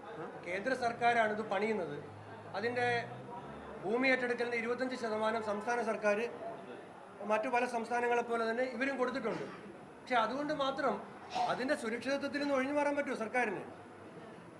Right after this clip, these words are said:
അവരാണെല്ലാം പണിയെന്ന് പറഞ്ഞ് മാറി നിൽക്കാൻ കഴിയൂ? മലയാളികളല്ലേ യാത്ര ചെയ്യുന്നത്? അല്ല, അല്ല, മലയാളികളല്ലാത്തവരും യാത്ര ചെയ്തോട്ടെ, മനുഷ്യരല്ലേ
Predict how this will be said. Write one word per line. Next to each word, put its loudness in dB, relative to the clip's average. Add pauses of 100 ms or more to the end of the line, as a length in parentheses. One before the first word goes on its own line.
(600)
അവരാണെല്ലാം 6
പണിയെന്ന് 2
പറഞ്ഞ് 2
മാറി 2
നിൽക്കാൻ 0
കഴിയൂ? 0 (220)
മലയാളികളല്ലേ 2
യാത്ര 2
ചെയ്യുന്നത്? 0 (260)
അല്ല, -10
അല്ല, -10 (100)
മലയാളികളല്ലാത്തവരും 0
യാത്ര 0
ചെയ്തോട്ടെ, -2 (380)
മനുഷ്യരല്ലേ 2